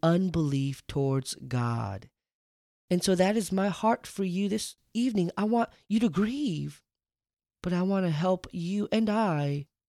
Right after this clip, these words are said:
to grieve well. First Thessalonians chapter four, verse thirteen says, "But we do not want you to be uninformed, brothers,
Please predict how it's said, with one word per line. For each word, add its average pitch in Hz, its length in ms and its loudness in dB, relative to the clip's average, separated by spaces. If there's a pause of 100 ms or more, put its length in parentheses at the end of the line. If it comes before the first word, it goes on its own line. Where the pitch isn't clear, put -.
(200)
to 170 160 0
grieve 156 640 0
well. 147 640 0 (960)
First 170 400 2
Thessalonians 165 760 2
chapter - 360 -2
four, 165 520 0
verse 147 280 -2
thirteen 160 480 -2
says, 151 500 -2 (840)
"But 175 120 6
we 233 260 4
do 226 120 4
not 214 300 4
want 190 300 2
you 185 140 -2
to - 180 -6
be 185 300 -4
uninformed, 185 880 0
brothers, 147 640 -2